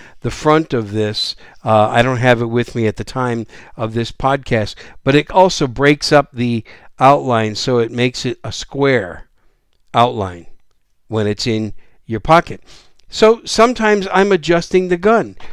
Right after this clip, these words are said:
okay? And, uh, if I want to, um,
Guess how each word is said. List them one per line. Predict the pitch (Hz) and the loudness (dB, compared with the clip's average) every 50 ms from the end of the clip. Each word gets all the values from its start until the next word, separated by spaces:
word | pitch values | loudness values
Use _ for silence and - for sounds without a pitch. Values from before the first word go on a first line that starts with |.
| - - - | -12 -10 -8
okay? | 120 107 - 139 147 170 202 - - - - - | -6 0 2 4 4 4 2 0 -6 -16 -10 -2
And, | 156 151 151 147 143 147 | 0 2 2 2 2 2
uh, | 151 143 143 139 139 | 4 4 4 4 4
if | 147 156 151 - - | 2 0 -2 2 2
I | 170 165 | 2 4
want | 156 151 160 175 185 185 180 - | 4 4 4 2 2 0 -4 -4
to, | - 180 180 175 165 160 151 | -2 -2 0 0 0 0 0
um, | 143 143 135 131 131 135 | 0 0 -2 -4 -6 -10